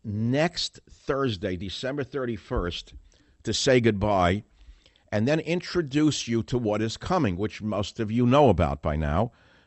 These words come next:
because I've told you about it for so long, but it's on michael savage dot com. And I wish all of you would go onto my website right now if you have a computer, an iPhone near you, because there's the headline. For immediate release,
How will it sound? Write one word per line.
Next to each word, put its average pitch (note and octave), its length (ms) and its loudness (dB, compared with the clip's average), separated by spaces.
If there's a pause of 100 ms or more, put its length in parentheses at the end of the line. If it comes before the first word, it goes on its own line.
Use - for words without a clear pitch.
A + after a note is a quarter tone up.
because F#2 260 -2
I've F2 160 -2
told F#2 280 0
you F#2 60 2
about E2+ 220 0
it D#2 60 -4
for D#2+ 120 -8
so F2 220 -4
long, G2 320 2
but F#2 120 -4
it's G2 140 -4
on G2 160 -2
michael A#2 300 -4
savage G#2 400 -8
dot F#2 180 -8
com. C3+ 300 -6 (420)
And A#2 160 -2
I A#2+ 40 4
wish F3 260 0
all C#3 180 -2
of A#2+ 100 -2
you A#2+ 140 -2
would A2 160 2
go A2+ 280 2
onto A2+ 380 0
my A2 160 -2
website F#2 580 0 (720)
right G2+ 340 2
now F#2+ 380 4
if - 180 -6
you D#2 60 -2
have E2 180 0
a D#2+ 40 0
computer, A#2 560 2
an F2 60 4
iPhone G#2+ 460 4
near G2+ 180 4
you, G2 300 4 (460)
because F#2 300 0
there's A2 240 4
the A2+ 100 4
headline. D#2+ 500 0 (880)
For E2+ 160 -10
immediate G#2+ 320 2
release, B2 540 -4